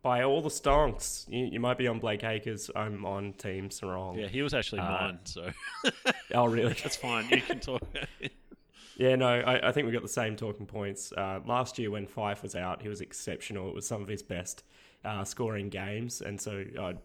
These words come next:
Speaker 1: kind of expect the starting three from now on till the rest of the year to be Chera, uh, Sarong and Brayshaw, and it's gonna be, you know,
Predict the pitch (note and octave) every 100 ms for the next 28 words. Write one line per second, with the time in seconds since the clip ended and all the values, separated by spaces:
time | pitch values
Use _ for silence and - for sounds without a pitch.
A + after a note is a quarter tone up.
0 | _ _ - A2+ G2+ - - G2+ G2 -
1 | G#2+ - G2+ F#2+ F#2 G#2 G2 G2 G#2 _
2 | - _ - - G#2 F#2+ F#2 F#2+ G2+ D3
3 | D3+ B2 G2 F#2+ - - F#2 F#2+ D3 F3+
4 | - - - _ - G2+ G#2 F#2+ F#2 F#2
5 | _ - A#2 G#2 G2 F#2+ - _ _ _
6 | _ _ _ _ _ - F#2+ F#2+ F#2+ F#2+
7 | - _ _ _ - G#2+ G2 F#2+ G2 F#2+
8 | F#2 F#2+ - F2 F2+ - G2 F#2 - G2
9 | F2 E2 D#2 _ - D#2+